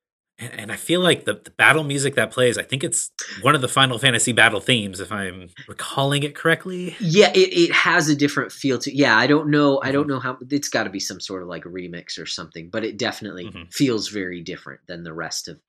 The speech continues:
Speaker 2: Super Mario
Speaker 1: Right.
Speaker 2: R P G, which is, which is very light. It's, it's very much,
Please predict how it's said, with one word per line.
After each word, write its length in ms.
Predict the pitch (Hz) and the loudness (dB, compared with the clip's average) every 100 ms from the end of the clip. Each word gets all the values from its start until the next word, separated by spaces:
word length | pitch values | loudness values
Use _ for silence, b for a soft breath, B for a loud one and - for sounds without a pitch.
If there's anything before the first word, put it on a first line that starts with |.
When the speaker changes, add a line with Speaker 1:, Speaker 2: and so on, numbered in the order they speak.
| _ _ | _ _
Speaker 2:
Super 240 | - - 82 | -12 -12 -12
Mario 240 | 80 82 | -10 -4
Speaker 1:
Right. 140 | 90 | -4
Speaker 2:
R 40 | 82 | -4
P 60 | 80 | -10
G, 180 | 76 _ b | -16 _ b
which 160 | - 226 | -2 0
is, 200 | 226 - B B | -2 -6 B B
which 100 | 277 | -2
is 80 | 220 | 2
very 240 | 202 139 | 4 4
light. 380 | 120 117 113 - | 2 0 -2 -4
It's, 320 | 104 104 - - | -10 -10 -12 -12
it's 160 | 110 110 | -12 -8
very 300 | 113 110 104 | -6 -6 -6
much, 440 | 98 - - | -8 -8 -10